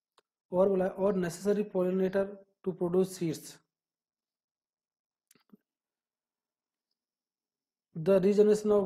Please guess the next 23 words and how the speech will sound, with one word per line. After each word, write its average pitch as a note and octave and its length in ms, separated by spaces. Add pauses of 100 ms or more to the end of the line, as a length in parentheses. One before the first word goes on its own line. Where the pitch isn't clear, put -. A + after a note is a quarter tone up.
(120)
whole F#3+ 180 (120)
plant F3+ 240
from F3 380
the F#3 60 (120)
plant F3+ 240
cell F#3 400
that F3 200 (120)
have E3+ 260
been F3+ 260 (180)
genetically E3+ 580
modified। D#3 420 (1600)
तो F3 320
ये F3+ 260
हो F3 100
गया। E3+ 320
दोस्तों, E3 300
tissue E3+ 300
culture F3 480
clones E3+ 420
are E3 180
two E3 260
to F3 80
type। E3 320